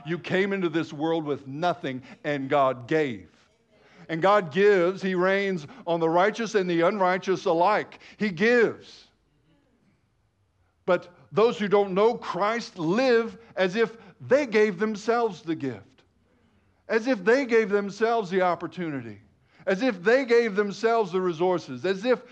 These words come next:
they created the very substance of the food that they eat.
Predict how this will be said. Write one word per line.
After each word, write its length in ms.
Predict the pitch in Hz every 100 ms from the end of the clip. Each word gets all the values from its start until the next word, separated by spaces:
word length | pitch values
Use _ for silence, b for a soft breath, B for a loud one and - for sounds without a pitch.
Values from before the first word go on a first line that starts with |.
| B B
they 200 | 160 202
created 680 | 170 170 190 202 277 220 156
the 100 | 175
very 320 | 170 196 190
substance 600 | 185 247 220 - 185 -
of 80 | 180
the 80 | 175
food 380 | 262 254 214 156
that 200 | 185 180
they 300 | 190 190 185 b b _
eat. 380 | 233 151 -